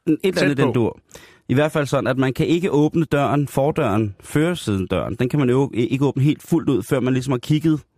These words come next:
Speaker 1: bag ved sig selv. Altså, og det er jo faktisk ret smart.
Speaker 2: Det er ret godt tænkt.
Speaker 1: Han er elleve år gammel, og han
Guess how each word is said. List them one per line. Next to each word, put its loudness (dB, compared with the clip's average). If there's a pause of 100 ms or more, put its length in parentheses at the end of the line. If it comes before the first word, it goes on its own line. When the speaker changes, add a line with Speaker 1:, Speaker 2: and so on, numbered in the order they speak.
(720)
Speaker 1:
bag 0
ved 0
sig -4
selv. -2 (380)
Altså, -2 (480)
og 0
det 2
er 2
jo 2
faktisk -6
ret -4
smart. -8 (100)
Speaker 2:
Det -2
er -2
ret -4
godt -6
tænkt. -12 (300)
Speaker 1:
Han 2
er 2
elleve 0
år -2
gammel, 0 (360)
og 2
han 0